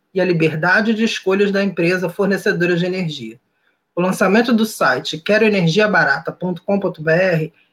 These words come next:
integra a primeira de uma série de ações a serem promovidas ao longo deste ano. Na plataforma tem um simulador de economia que calcula quanto o consumidor pouparia em sua conta de energia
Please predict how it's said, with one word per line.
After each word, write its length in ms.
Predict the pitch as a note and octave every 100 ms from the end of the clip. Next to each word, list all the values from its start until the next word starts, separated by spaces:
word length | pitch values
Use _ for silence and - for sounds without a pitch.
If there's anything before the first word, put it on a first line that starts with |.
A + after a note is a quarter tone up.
| _
integra 480 | F#3 E3+ F#3+ F#3+ F#3+
a 20 |
primeira 440 | G#3+ A3+ G3 G#3 G#3
de 100 | G#3
uma 140 | F#3+
série 280 | F3+ A3+ A3+
de 120 | A3
ações 360 | G3 - G3+ F#3+
a 60 |
serem 260 | F3+ A3 G3
promovidas 600 | G#3+ G#3 E3+ F3+ F3+ F#3
ao 100 | F3+
longo 240 | E3+ E3+
deste 320 | E3+ E3+ - G3
ano. 280 | C3 C3+ - _ _ _ _ _ _ _ _
Na 100 | G#3
plataforma 840 | G#3 A3+ A3+ A3+ - - A3 G#3+ E3
tem 160 | -
um 20 | G#3
simulador 560 | A3 G#3+ G#3+ F#3 A3+
de 80 | A#3+
economia 580 | A#3 A#3 A3 F#3 E3 D#3
que 120 | F3+
calcula 580 | - F#3 F#3 E3+ E3 -
quanto 280 | A#3 D4+ D4
o 40 |
consumidor 640 | B3 A#3 A#3 G#3 F3 G3
pouparia 500 | G3+ G3 G3+ E3 D#3
em 40 | D#3
sua 280 | - F3 D#3+
conta 280 | F3+ E3+
de 100 | D#3+
energia 560 | D#3+ D#3 C#3+ E3+ A3 G#3+